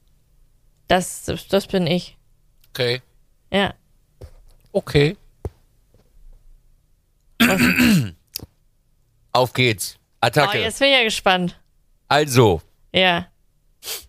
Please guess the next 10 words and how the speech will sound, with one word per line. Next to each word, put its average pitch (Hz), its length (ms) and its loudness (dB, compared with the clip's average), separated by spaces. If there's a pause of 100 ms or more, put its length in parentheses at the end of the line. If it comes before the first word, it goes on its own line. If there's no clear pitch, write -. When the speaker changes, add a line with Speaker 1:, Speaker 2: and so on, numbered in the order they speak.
(960)
Speaker 2:
Hier 190 520 2 (140)
gibt 147 260 -2
es 156 280 -2 (800)
nach 101 320 -4
meiner 135 400 0
Wahrnehmung 147 680 0
sehr 117 220 -2
viele 117 200 -4
Probleme. 107 560 -2 (2000)
Folgende. 131 540 -2